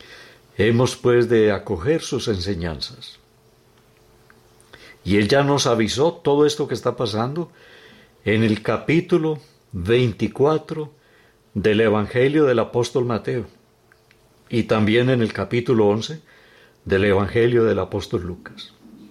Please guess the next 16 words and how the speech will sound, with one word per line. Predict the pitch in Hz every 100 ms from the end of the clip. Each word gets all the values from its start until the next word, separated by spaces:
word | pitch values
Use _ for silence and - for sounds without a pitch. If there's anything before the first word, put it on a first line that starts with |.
| - _ - - - - - - -
Y | 101
Él | 135 165
nos | 156
dice | 147 156 156 -
que | 131 107
ahora | 107 135 165
estamos | 165 - 156 165 147
en | 147 135
principio | - 117 120 107 - 175 202 - 196 190 190 _ -
de | 87 101
dolores. | 95 90 80 76 - - _ _ _ _ _ _ _ _ _ _ _ _ _ _ _ _ _ _ _ _ _ -
Quiere | 110 113 131
decir | 113 123 95
que | 143
lo | 123 107
que | 107 95 87 90